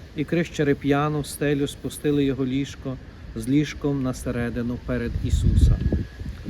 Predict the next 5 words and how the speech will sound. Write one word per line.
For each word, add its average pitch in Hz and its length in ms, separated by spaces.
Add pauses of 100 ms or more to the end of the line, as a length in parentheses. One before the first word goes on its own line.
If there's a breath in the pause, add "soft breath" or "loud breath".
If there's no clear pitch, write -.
(300)
Бачачи 139 480
їхню 151 360
віру, 196 440 (300)
Ісус - 400
мовив: 135 500